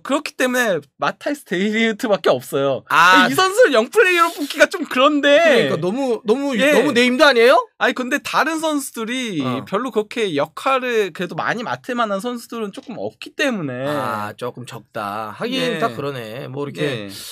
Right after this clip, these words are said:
Speaker 1: 아니, 그러니까 재능 있는
Speaker 2: 음.
Speaker 1: 선수들이 막, 많거든요. 뭐 팀버라던가, 팀버는 여기저기 뭐 빅클럽들과 많이 연결되는
Speaker 2: 음.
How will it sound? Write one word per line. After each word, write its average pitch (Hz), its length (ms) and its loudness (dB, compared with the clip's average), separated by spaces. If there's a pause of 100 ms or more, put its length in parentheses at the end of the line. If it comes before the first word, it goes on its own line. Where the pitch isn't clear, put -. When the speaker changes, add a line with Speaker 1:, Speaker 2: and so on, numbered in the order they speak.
(120)
Speaker 1:
아니, 247 120 2
그러니까 285 140 2
재능 254 360 -2
있는 320 160 -2
Speaker 2:
음. 294 60 -2
Speaker 1:
선수들이 285 340 -2
막, - 440 -4
많거든요. 196 440 -2
뭐 170 220 -6
팀버라던가, 240 680 -2
팀버는 262 580 -4
여기저기 185 580 -4
뭐 151 180 -10
빅클럽들과 180 600 -8
많이 135 180 -2
연결되는 131 480 -4
Speaker 2:
음. 131 280 -10